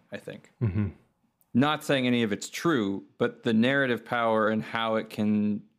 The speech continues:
Speaker 1: tell us stories about ourselves and breed connection between us is very interesting.
Speaker 2: So by narrative, I guess, could you define what you mean by narrative? I think I know what you mean, but just so I'm, like, so
Speaker 1: Uh,
Speaker 2: storytelling or, like, a linear,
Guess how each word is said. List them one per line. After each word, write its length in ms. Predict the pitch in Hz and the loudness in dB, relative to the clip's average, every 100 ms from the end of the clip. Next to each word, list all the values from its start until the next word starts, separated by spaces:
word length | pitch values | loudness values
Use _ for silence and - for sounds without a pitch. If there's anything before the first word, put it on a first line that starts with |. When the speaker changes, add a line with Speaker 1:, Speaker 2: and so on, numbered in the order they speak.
| _ _ _ | _ _ _
Speaker 1:
tell 260 | - 127 117 | -8 -2 0
us 120 | 107 | -2
stories 460 | - - 110 107 101 | -2 0 2 2 0
about 240 | 98 104 | -2 -2
ourselves 640 | 101 - 101 101 101 - - - | -4 -6 -4 -4 -6 -12 -20 -10
and 480 | 107 101 101 101 | -8 -8 -8 -10
breed 260 | - 113 101 | -6 -6 -6
connection 460 | 107 101 101 - 98 | -6 -8 -8 -10 -12
between 340 | - - 101 | -14 -14 -14
us 180 | - - | -16 -18
is 80 | - | -18
very 240 | - - | -14 -14
interesting. 420 | - - - - - _ _ _ _ - | -16 -20 -20 -20 -20 _ _ _ _ -4
Speaker 2:
So 120 | 139 | 0
by 160 | 131 143 | 2 2
narrative, 920 | 123 123 131 127 131 127 104 - - | 2 2 2 2 2 0 -4 -12 -6
I 100 | - | -2
guess, 220 | 117 113 | 2 0
could 160 | - 113 | -2 -2
you 80 | 107 | -2
define 380 | 101 - 107 107 | -2 0 0 0
what 140 | 104 | -4
you 80 | 110 | -4
mean 320 | 110 110 107 - | -2 -2 -2 -4
by 120 | 113 | -6
narrative? 480 | 107 110 107 107 107 | -2 0 0 -2 -2
I 120 | 123 | -2
think 200 | 117 131 | 0 0
I 60 | 107 | -2
know 100 | 98 | -4
what 140 | 95 | -6
you 60 | 98 | -8
mean, 200 | 95 95 | -6 -4
but 120 | 92 | -4
just 180 | 90 90 | -6 -8
so 100 | 98 | -6
I'm, 240 | 92 90 - _ _ _ _ _ - | -6 -8 -12 _ _ _ _ _ -2
like, 200 | 127 135 | 2 2
so 140 | 131 | 2
Speaker 1:
Uh, 40 | 135 | 0
Speaker 2:
storytelling 840 | - 135 131 127 135 127 123 120 | 0 0 2 2 0 0 2 2
or, 100 | 110 | 2
like, 300 | 113 117 113 | 2 0 0
a 80 | 117 | 2
linear, 760 | 123 143 135 127 131 127 120 | 2 2 2 2 2 0 -2